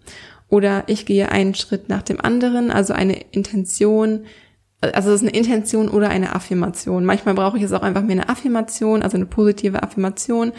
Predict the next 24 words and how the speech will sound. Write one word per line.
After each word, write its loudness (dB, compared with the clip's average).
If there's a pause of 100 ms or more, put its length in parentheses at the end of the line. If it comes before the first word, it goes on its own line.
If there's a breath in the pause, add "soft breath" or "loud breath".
(340 loud breath)
einen 2
positiven, 2
bestärkenden -2
Glaubenssatz 0
aufzuschreiben. -2 (460 loud breath)
Ähm, 2
denn 0
ich 0
gucke 2
auch 2
öfters -2
am -2
Tag -4
in -2
mein 0
Journal, 2
um -2
vielleicht 0
auch 0
meine 0
Aufgabe -4
abzuhaken -4
oder 0
so. 2